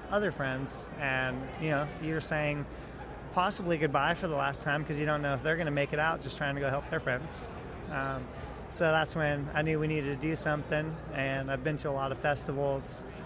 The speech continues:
and I knew that if I could get to, like, where the team's parked, there might be a vehicle that has a key in it, 'cause a lot of people share a vehicle throughout the day. Even in that exact moment, you still have full automatic fire still raining down in the crowd. And you don't know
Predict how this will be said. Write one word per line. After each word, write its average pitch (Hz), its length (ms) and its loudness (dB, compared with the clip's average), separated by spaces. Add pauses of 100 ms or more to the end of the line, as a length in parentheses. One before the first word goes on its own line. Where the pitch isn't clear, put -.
(220)
and 147 100 2
I 151 60 4
knew 151 280 4
that 143 340 4
if 170 160 0
I 151 80 4
could 143 160 -4
get 156 200 2
to, 151 440 0 (160)
like, 147 180 2
where 151 120 2
the 123 80 -6
team's 143 420 -2
parked, 147 340 -2
there 147 80 0
might 143 240 2
be 139 120 -2
a 135 40 0
vehicle 143 420 2
that 139 140 2
has 127 220 0
a 127 40 -8
key 214 220 0
in 151 140 2
it, 147 240 -2
'cause 147 200 0
a 143 60 -2
lot 135 140 4
of 127 80 -4
people 131 180 -2
share 151 280 2
a 143 40 2
vehicle 139 320 0
throughout 127 300 0
the 139 60 -6
day. 139 260 0 (400)
Even 196 340 4
in 175 160 4
that 170 220 4
exact 147 460 2
moment, 151 520 0
you 151 140 -4
still 151 260 0
have 139 320 4
full 143 320 0
automatic 135 480 2 (100)
fire 139 300 2
still 135 280 -2
raining 131 340 0
down 131 240 2
in 127 100 -2
the 127 60 -2
crowd. 127 340 2 (720)
And 143 240 4
you 151 100 4
don't 156 220 6
know 147 400 4